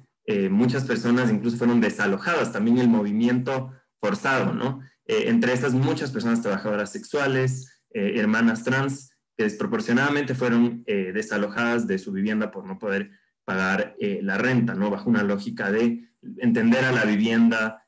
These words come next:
eh, como por, por su valor, digamos, nada más de, de cambio, ¿no? Eh, y el, y el quédate en casa, otra cosa que, que asumía era esta lógica de la casa,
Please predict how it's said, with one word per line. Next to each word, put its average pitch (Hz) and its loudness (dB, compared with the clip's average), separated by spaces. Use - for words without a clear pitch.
eh, - -14
como - -14
por, 107 -8
por 117 -4
su 117 -4
valor, 117 2
digamos, 110 0
nada 107 0
más 107 0
de, 101 -2
de 107 -8
cambio, 107 0
¿no? 123 -8
Eh, 113 0
y 139 -2
el, 139 -2
y 147 0
el 139 -2
quédate 180 0
en - -6
casa, 160 -2
otra 143 -4
cosa 147 -4
que, 117 -2
que 120 -4
asumía 123 2
era 127 0
esta 123 -2
lógica 120 0
de 104 0
la 98 -2
casa, - -6